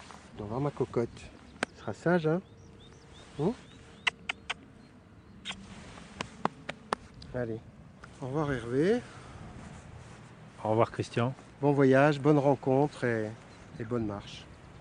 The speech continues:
Speaker 2: Merci. Merci beaucoup. Allez. Tu viens Sardane ? Sardane. Sardane s'arrête. C'est le bruit du, d'une moissonneuse que tu entends qui te fait peur ?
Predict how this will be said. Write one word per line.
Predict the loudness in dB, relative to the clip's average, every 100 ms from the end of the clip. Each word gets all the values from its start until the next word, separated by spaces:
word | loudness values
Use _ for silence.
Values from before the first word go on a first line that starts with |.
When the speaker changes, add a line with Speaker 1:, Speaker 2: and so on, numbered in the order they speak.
| -2
Speaker 2:
Merci. | 4 4 6 2 0 -8 -20 -20 -20 -20 -20 -20 -20 -20 -4
Merci | -2 2 2
beaucoup. | 2 0 -4 -10 -20 -20 -20 -20 -20 -20 -20 -18 -18 -18 -12 0
Allez. | 2 2 -2 -10 -12 -14 -18 -20 -20 -20 -20 -20 -20 -20 -20 -20 -20 -6
Tu | 2
viens | 2
Sardane ? | 4 4 6 6 4 -6 -20 -20 -20 -20
Sardane. | 8 10 12 12 12 8 -6 -20 -20 -20 -16 -14 -14 -18 -20 -20 -20 -20
Sardane | -12 -6 -4 -4 -4
s'arrête. | -4 -2 -2 -4 -12 -16 -18 -18 -20 -20 -20 -4
C'est | 8
le | 10
bruit | 12 12 12
du, | 12 10 8 4 -8 -14 -14 -18 -18 -20 -20 -20 -18 -18 -16 -6 4
d'une | 8
moissonneuse | 10 8 8 10 12 10
que | 6
tu | 6
entends | 6 8 8
qui | 6
te | 4
fait | 4 6
peur ? | 10 10